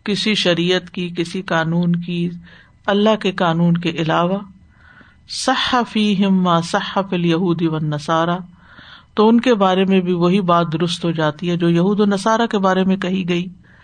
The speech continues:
من انہم مشرکون لا یؤمنون باللہ، کہ وہ شرک کر رہے ہیں، اللہ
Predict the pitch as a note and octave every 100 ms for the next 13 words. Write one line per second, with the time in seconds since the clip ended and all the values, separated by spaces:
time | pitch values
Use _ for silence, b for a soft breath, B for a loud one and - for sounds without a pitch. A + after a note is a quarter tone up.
0 | B B B B - G#3 G#3 - F#3+ F#3
1 | G3 F#3+ F3+ F3+ - F3+ F3 F#3+ F#3 F3+
2 | E3+ F3 F3+ F3 E3+ E3+ E3 D#3+ D#3+ D#3+
3 | E3 F#3 b b b b b _ - F3+
4 | F#3+ F3 A3 G#3 G3+ F3+ F3+ F#3 F#3 F3
5 | F3+ - - E3+